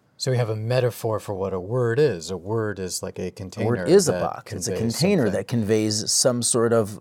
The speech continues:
Speaker 2: abstract working definition of something.
Speaker 1: Yeah. So I wanted to get a little bit into loan words.
Speaker 2: Mm-hmm.
Speaker 1: And I have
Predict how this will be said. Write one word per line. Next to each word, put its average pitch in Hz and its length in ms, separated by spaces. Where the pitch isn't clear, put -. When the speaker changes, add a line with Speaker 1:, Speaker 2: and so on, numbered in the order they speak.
Speaker 2:
abstract 113 880
working 123 920
definition 131 580
of 101 180
something. 107 520
Speaker 1:
Yeah. 113 320
So 117 720
I 139 100
wanted 185 280
to 135 80
get 160 120
a 143 60
little 131 220
bit 117 160
into 107 200
loan 101 400
words. 90 560
Speaker 2:
Mm-hmm. 113 340
Speaker 1:
And 117 320
I 156 160
have 143 360